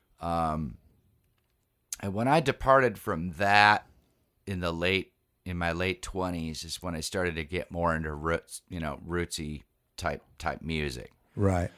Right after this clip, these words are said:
Speaker 1: Um, I got rid of all the samplers and the sequencers and the computer-driven, compu-, you know, keyboard heavy stuff.
Speaker 2: Right.
Speaker 1: Um, and, and bought a,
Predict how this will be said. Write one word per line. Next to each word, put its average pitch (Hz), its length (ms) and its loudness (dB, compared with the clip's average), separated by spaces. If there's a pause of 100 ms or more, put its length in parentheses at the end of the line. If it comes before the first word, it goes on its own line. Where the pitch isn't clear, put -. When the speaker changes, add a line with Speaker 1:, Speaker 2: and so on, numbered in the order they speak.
(180)
Speaker 1:
Um, 80 520 2 (760)
I 90 100 -4
got 101 280 4
rid 113 200 4
of 110 80 8
all 101 180 8
the 92 100 -2
samplers 92 720 0
and 85 100 -8
the 82 60 -4
sequencers 85 1040 -4
and 80 100 -8
the 78 80 -8
computer-driven, 85 1120 -4
compu-, 107 560 -4
you 98 120 -6
know, 82 120 -2
keyboard 87 560 -2
heavy 78 400 -2
stuff. 78 720 -2 (320)
Speaker 2:
Right. 90 280 2
Speaker 1:
Um, 80 340 0 (160)
and, 90 360 -4 (680)
and 87 240 -2
bought 95 300 6
a, 82 240 2